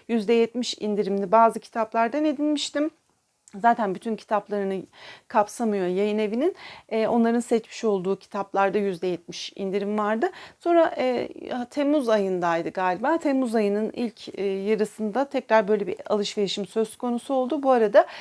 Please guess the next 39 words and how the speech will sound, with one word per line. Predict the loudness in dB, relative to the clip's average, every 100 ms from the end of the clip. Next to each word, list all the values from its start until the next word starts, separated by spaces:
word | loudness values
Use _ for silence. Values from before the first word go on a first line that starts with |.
| -14
yayın | -6 -2 -2
evi | -2 -2 -4
bu | -6
kampanyayı | -6 -4 -2 -2 -2 -2 -2
sürdürüyor | -2 -2 0 2 2 2
bildiğim | -2 -2 -2
kadarıyla. | -2 -2 -2 0 0
En | 0
azından | -2 -2 -2 -2
Instagram'da | -2 -2 -4 -2 -2 -2 -4 -8 -18
sürekli | -4 2 2 2
önüme | -2 0 0 -2
düşüyor. | -4 -4 -2 -2 -4 -16 0
Oradan | 4 4 4
edindiğim | 2 0 0 -2
bir | -2
takım | -6 -8 -10
kitaplar | -6 -2 0 2 4
oldu. | 4 2
Onlardan | 0 0 0 2 2 0
bahsedeceğim. | -4 -6 -12 -8 -2 -2 -2 -10 -20 -4
Amazon'dan | 2 2 4 4 4 4 2
aldığım, | 4 4 2 -2 -2 -6 -20 _
e, | -8
tek | -6 -6 -8
bir | -12
kitap | -2 2 4 4
var. | 4
Sonrasında | 2 0 -2 -2 -2 -2
geçen | -2 -2 -2
hafta | -2 -4 -2 4
bayağı | 6 6 4
indirim | 2 -2 0 0 2
vardı. | 2 -2 -6
Fakat | -8 -6 -4
ben | -4 -4
bu | -2
indirimden | 0 0 0 2 2
çok | 0 -6